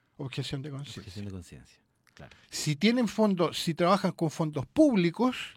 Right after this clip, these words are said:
Speaker 1: no pueden invocar objeción de conciencia para eso, para ese tema, digamos, para
Speaker 2: Claro.
Speaker 1: esa área.
Speaker 2: Claro.
Speaker 1: Es bien
Speaker 2: Ahora,
Speaker 1: interesante lo
Speaker 2: sí,
Speaker 1: que está diciendo,
Speaker 2: sí, sí,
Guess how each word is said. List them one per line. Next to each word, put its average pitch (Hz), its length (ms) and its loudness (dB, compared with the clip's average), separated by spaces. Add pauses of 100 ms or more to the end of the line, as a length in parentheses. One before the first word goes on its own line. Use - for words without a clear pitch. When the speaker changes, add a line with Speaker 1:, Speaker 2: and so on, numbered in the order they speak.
(280)
Speaker 1:
no 190 260 6
pueden 180 300 6
invocar 175 500 2
objeción 156 480 -4
de 160 120 -4
conciencia 165 680 -2 (420)
para 156 300 6 (140)
eso, 240 500 2 (680)
para 135 240 4
ese 220 920 2
tema, 113 300 2
digamos, - 300 -20
para 123 140 -8
Speaker 2:
Claro. 147 140 -4
Speaker 1:
esa 175 160 -6
área. 101 280 -8 (520)
Speaker 2:
Claro. 113 240 -8 (580)
Speaker 1:
Es - 60 -18
bien 127 120 0
Speaker 2:
Ahora, 160 200 6
Speaker 1:
interesante 185 600 -4
lo - 20 -4
Speaker 2:
sí, 139 60 -2
Speaker 1:
que 143 100 -2
está 185 140 -8
diciendo, 254 360 -6
Speaker 2:
sí, 127 180 -4
sí, 143 140 -8